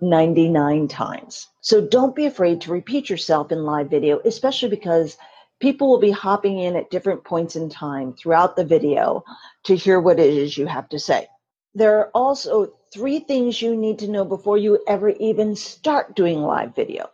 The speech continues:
Number one is you need to know what journey you're going to take your prospect, your audience on during this video. What information are you going to share? How are you going to add value?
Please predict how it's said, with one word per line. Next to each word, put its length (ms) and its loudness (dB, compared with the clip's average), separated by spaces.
Number 340 4
one 480 2
is 480 -2
you 160 2
need 300 0
to 180 -4
know 500 4
what 420 -2
journey 560 -2
you're 180 -2
going 240 -2
to 80 0
take 320 -4
your 100 0
prospect, 760 -4
your 180 0
audience 560 2
on 400 -2
during 300 4
this 500 0
video. 440 0
What 140 2
information 760 2
are 20 2
you 140 0
going 180 -2
to 80 -2
share? 320 -2
How 200 -8
are 80 0
you 120 -2
going 240 -4
to 160 -12
add 300 -6
value? 500 -2